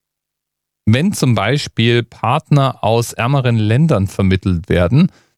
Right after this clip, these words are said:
dann muss man schon manchmal genau hinschauen, um den Unterschied zwischen einer Form des Menschenhandels und einer legitimen Dienstleistung zu erkennen.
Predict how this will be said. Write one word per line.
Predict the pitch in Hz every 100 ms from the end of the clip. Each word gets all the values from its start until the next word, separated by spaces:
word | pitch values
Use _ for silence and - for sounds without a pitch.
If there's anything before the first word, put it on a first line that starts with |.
| _
dann | 101 107
muss | 110 127
man | 185
schon | 160 151
manchmal | 131 127 - 127
genau | 120 110 123 170
hinschauen, | 151 196 196 - 90 90
um | 110
den | 110 104
Unterschied | 151 190 - 131 135
zwischen | - - 120 120 - 123 120 117 -
einer | - 104 110 107
Form | 104 - 117 131 131
des | 107 - -
Menschenhandels | 98 120 - 190 160 165 170 170 165 - - _ _ _ -
und | 120
einer | - 117
legitimen | 110 110 117 110 - 139 131 123
Dienstleistung | 135 127 - 73 80 - 85 85
zu | -
erkennen. | 76 - 85 78 92